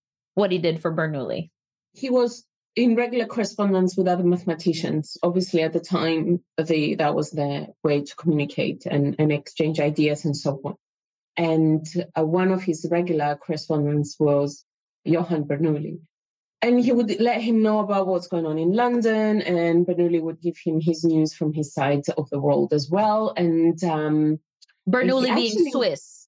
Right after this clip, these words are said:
Speaker 1: right?
Speaker 2: Indeed. Through this interaction that he had with, with Bernoulli and,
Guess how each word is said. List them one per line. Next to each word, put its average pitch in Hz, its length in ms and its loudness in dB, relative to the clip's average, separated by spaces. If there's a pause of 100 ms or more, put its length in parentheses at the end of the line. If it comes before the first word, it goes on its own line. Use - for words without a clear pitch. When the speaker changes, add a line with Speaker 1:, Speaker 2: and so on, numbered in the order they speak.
(160)
Speaker 1:
right? 196 380 -2 (440)
Speaker 2:
Indeed. 170 380 2 (540)
Through 277 260 -4
this 240 340 -2
interaction 214 600 2
that 175 180 -2
he 190 140 -6
had 170 420 0
with, 170 400 0 (140)
with 175 180 0
Bernoulli 165 560 0
and, 170 260 0